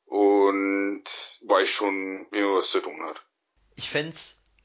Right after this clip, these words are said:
Speaker 2: auf der Ebene spannend, weil Mike Singletary aus der fünfundachtziger Bears Defense natürlich, äh, die gewisse Nostalgie mitbringen würde, ne?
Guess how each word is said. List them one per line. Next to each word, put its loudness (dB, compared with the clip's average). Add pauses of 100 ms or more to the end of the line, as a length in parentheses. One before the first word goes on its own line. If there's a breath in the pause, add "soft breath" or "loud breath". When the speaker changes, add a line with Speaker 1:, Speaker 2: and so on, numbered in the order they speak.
Speaker 2:
auf -8
der -2
Ebene -8
spannend, -8
weil -6
Mike -8
Singletary -10
aus -12
der -10
fünfundachtziger -10
Bears -12
Defense -16
natürlich, -12
äh, -10 (320)
die -12
gewisse -14
Nostalgie -12
mitbringen -18
würde, -14 (120)
ne? -12